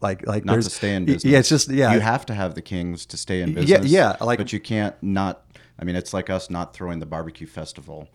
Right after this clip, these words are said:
Speaker 2: You know, we shut down the street in front of the restaurant, and the regulars that come in every single Sunday
Speaker 1: Okay.
Speaker 2: for their normal ribeye breakfast,
Speaker 1: Yeah.
Speaker 2: they, you know, guess what? On barbecue festival, they can't come in because we have barbecue teams
Speaker 1: Sure.
Speaker 2: all throughout the streets.
Speaker 1: Sure,
Speaker 2: You know,
Speaker 1: yeah.
Speaker 2: it's like, well, this,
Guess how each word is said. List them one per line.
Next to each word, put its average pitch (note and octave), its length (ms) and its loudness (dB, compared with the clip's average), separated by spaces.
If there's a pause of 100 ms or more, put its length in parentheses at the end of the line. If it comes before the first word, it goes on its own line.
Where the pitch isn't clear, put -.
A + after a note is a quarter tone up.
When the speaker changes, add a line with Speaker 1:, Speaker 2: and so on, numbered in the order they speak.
(240)
Speaker 2:
You D#2+ 80 -14
know, D2+ 60 -10
we E2 80 -10
shut - 260 -6
down F2 160 -6
the D2+ 40 -10
street F2 280 -10
in E2 60 -14
front E2+ 160 -12
of D#2+ 40 -10
the D#2 80 -12
restaurant, E2 580 -12
and E2+ 140 -10
the D#2+ 140 -10
regulars E2+ 560 -8
that D#2+ 120 -12
come F2 220 -6
in E2+ 140 -6
every E2 160 -8
single E2 240 -8
Sunday E2 580 -8 (140)
Speaker 1:
Okay. G#2+ 100 2
Speaker 2:
for - 140 -4
their E2 280 -4
normal F#2+ 400 -4
ribeye E2+ 360 -4
breakfast, D#2+ 640 -10 (160)
Speaker 1:
Yeah. G2+ 180 0
Speaker 2:
they, G2+ 140 -4 (240)
you G2 80 -4
know, F2 100 -6
guess G#2+ 240 -4
what? G#2 140 -4
On F2 100 -4
barbecue F#2+ 360 -2
festival, E2 360 -10
they F2 140 -4
can't G2 320 -10
come F2 160 -6
in F#2 160 -6
because D#2+ 440 -10 (280)
we - 60 -8
have F2+ 100 -6
barbecue F#2 360 -4
teams E2 400 -10
Speaker 1:
Sure. C#3 220 2
Speaker 2:
all F#2+ 60 -2
throughout F2+ 300 -4
the E2 60 -14
streets. F#2+ 340 -6
Speaker 1:
Sure, B2 220 -2
Speaker 2:
You F2+ 60 -6
know, E2+ 80 -6
Speaker 1:
yeah. C#3 140 -2
Speaker 2:
it's G2 80 -6
like, E2+ 160 -8 (260)
well, D#2+ 340 -8
this, E2+ 440 -10